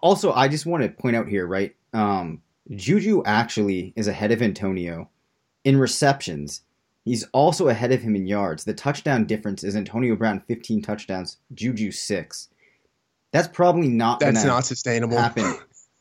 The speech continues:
Speaker 1: That's not
Speaker 2: <laughs> Yeah.
Speaker 1: sustainable, right? Like, I mean, Juju really is, I think, a top, it's, it, undeniably a top fifteen wide receiver
Speaker 2: Yeah.
Speaker 1: in the league.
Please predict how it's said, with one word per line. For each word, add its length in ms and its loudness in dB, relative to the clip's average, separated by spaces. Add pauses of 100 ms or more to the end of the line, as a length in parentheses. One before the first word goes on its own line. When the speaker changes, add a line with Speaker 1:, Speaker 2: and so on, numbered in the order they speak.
(120)
Speaker 1:
That's 220 2
not 160 8
Speaker 2:
<laughs> 0 -
Yeah. 80 4
Speaker 1:
sustainable, 500 0
right? 320 2 (300)
Like, 200 4
I 60 4
mean, 360 4 (420)
Juju 400 4
really 500 2
is, 480 4 (1000)
I 140 4
think, 460 0
a 140 0
top, 480 -2 (260)
it's, 180 -2 (200)
it, 180 -2
undeniably 640 2
a 40 -2
top 280 -6
fifteen 360 -2
wide 200 0
receiver 300 -2
Speaker 2:
Yeah. 160 0 (260)
Speaker 1:
in 100 0
the 100 0
league. 360 -8